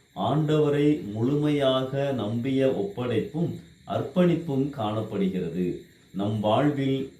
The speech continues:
முக்கியமான தருணங்களில் மட்டுமல்ல,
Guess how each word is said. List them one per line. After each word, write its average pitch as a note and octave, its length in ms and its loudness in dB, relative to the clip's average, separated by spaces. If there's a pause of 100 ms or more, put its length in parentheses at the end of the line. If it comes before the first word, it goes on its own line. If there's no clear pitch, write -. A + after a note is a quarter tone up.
(260)
முக்கியமான C#3 800 0
தருணங்களில் B2 760 0
மட்டுமல்ல, G#2+ 920 0